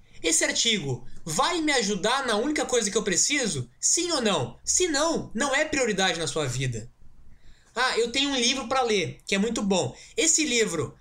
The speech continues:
está em sintonia com a única coisa que você está focado nesse momento? Sim ou não? Se sim, você vai ler ele agora. Se não, você vai botar ele no final da fila.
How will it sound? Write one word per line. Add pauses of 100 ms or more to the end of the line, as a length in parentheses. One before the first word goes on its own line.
(180)
está
em
sintonia
com
a
única
coisa
que
você
está
focado
nesse
momento? (160)
Sim
ou
não?
Se
sim,
você
vai
ler
ele
agora.
Se
não,
você
vai
botar
ele
no
final
da
fila.